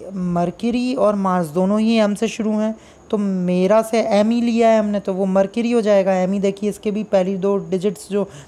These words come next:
पहली दो जो alphabets हैं, वो एम ही हैं, और यहाँ मस्त से एम ए लिया है,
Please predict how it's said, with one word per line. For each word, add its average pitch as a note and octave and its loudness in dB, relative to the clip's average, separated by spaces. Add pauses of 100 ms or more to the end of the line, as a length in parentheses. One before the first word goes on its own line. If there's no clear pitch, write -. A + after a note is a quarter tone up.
पहली F#3+ 0
दो F#3+ 0
जो F#3 -2
alphabets G3+ 0
हैं, F#3+ -2
वो F#3 -2
एम F#3 -2
ही G#3+ 0
हैं, G3+ -2 (440)
और G3+ 2
यहाँ G3 2
मस्त G#3 0
से A3 0
एम A3 0
ए A#3+ 2
लिया A3+ 2
है, G#3 0